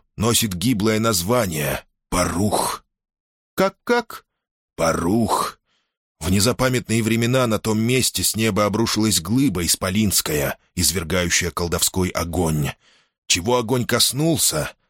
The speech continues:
то преобразилось. Травы выше людей выросли, Стволы раздвоились и по земле стлаться стали.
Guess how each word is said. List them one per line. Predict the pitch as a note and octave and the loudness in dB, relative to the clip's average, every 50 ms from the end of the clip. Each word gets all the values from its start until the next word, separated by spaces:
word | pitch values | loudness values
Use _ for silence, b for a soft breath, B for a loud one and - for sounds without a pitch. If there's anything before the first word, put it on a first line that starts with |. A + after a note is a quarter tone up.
| _ - | _ -6
то | - F#2+ - | -4 -4 -2
преобразилось. | - D#2+ F2 E2+ E2+ - F2 F2+ - - D#2 F2 F2 D#2 C#2+ - - - - - _ _ _ _ B B B B B B B | -2 -2 -2 0 0 2 2 2 2 2 0 0 -2 -2 0 0 0 0 0 -4 _ _ _ _ B B B B B B B
Травы | - - F#2 G2 G#2+ A2 G#2+ G#2 | -2 0 2 2 2 2 2 2
выше | G#2+ G#2+ - - A2 | 2 2 2 2 2
людей | G#2+ G#2 F#2+ E2 F#2 F#2+ G2+ G2+ | 0 0 0 0 0 2 2 2
выросли, | F#2 F2+ G2 G2+ G2+ F#2+ F2+ - - F2+ F2+ E2+ D#2 - _ _ _ - - | 0 0 0 2 2 2 2 0 0 -2 -4 -6 -8 -10 _ _ _ -6 -6
Стволы | - - - E2 D#2 D#2 D#2 F2 A2+ A#2+ | -4 -4 -2 -2 -2 0 0 2 2 2
раздвоились | A2+ A#2+ G#2 E2 F2 G#2+ G#2+ G#2 G2+ G2+ G2 F#2+ F#2 F2+ - - - - - | 2 0 0 0 0 0 2 2 2 2 2 2 2 2 2 2 0 -2 -2
и | - F#2 | -4 -2
по | E2 G2 | 0 2
земле | F2+ F#2 F#2+ F2 F2 G2+ A#2 A#2 | 0 0 0 0 0 2 2 2
стлаться | - - - - F2 E2 D#2+ - - - - | 2 0 -2 -4 -6 -6 -4 -2 -2 -2 0
стали. | - - - - D2 C#2+ C#2+ C#2+ C#2+ C#2 - - - | 0 -2 -2 -2 -2 -2 -2 -2 -2 -4 -6 -6 -10